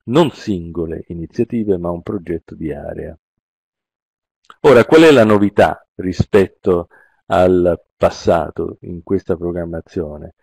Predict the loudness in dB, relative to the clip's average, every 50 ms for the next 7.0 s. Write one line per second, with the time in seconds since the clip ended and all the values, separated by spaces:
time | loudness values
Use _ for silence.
0 | _ _ _ _ -2 -2 -2 0 2 0 0 2 2 2 2 4 4 4 2 2
1 | 2 2 2 4 4 2 2 _ -4 -6 -6 -6 _ -10 -8 -6 -6 -6 -8 -10
2 | _ _ _ _ -2 0 0 0 0 _ 2 4 4 4 4 2 -2 -6 -8 -8
3 | -8 -12 _ _ _ _ _ _ _ _ _ -10 -6 -4 -4 -4 -2 0 2 0
4 | 0 0 -2 -2 -2 0 0 -2 -4 -4 _ -10 -10 -10 -10 -14 _ -10 0 4
5 | 4 6 6 4 2 0 -6 -8 -8 _ -2 0 0 0 0 0 0 0 2 2
6 | 0 -2 -6 -10 -10 -6 -4 -4 -4 -4 -4 -4 -6 -6 -6 -8 -10 -10 -10 -12